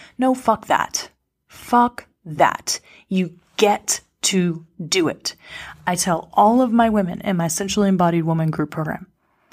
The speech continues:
when we go through sexual healing, you consider it a fucking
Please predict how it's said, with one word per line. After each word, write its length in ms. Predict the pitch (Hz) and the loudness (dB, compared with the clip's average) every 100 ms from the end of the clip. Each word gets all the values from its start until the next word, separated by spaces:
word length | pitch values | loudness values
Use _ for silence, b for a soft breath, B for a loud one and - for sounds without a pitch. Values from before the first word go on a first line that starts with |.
| B B B B B B | B B B B B B
when 180 | 175 175 | 0 4
we 140 | 190 | 4
go 180 | 208 214 | 4 4
through 200 | 208 226 | 4 0
sexual 400 | 214 214 - 220 | 0 0 0 0
healing, 420 | 175 180 165 170 - _ | 2 0 -2 -10 -16 _
you 500 | 185 175 185 190 190 _ | -2 0 2 0 -4 _
consider 580 | - 175 - - 185 202 | -4 -4 -2 0 2 2
it 220 | 233 - - | 0 -2 -6
a 140 | 165 - _ _ | -8 -10 _ _
fucking 720 | 202 190 226 214 214 214 | 0 0 0 2 2 -2